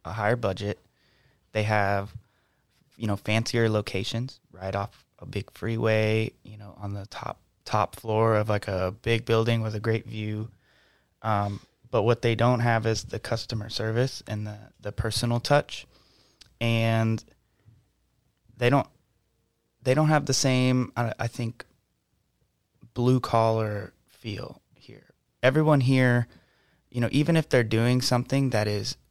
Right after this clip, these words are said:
forward thinking, like, tech related, they still have that hard work and blue collar mentality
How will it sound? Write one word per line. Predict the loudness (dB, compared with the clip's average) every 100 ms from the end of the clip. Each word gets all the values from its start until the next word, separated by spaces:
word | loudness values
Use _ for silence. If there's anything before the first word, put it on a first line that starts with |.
| _ _
forward | -8 0 2 2 0
thinking, | -4 -4 -4 -2 -4
like, | -6 -8 -10
tech | -6 -6 -2
related, | 0 2 2 0 -2 _ _ _ -6
they | -6
still | -2 0
have | 2 2 2
that | 2 0 -4 _
hard | -6 2 4 4
work | 2 0 0
and | -4 -2
blue | -6
collar | -6 -4 -2 -4
mentality | -8 -8 -6 -6 -6 -8 -8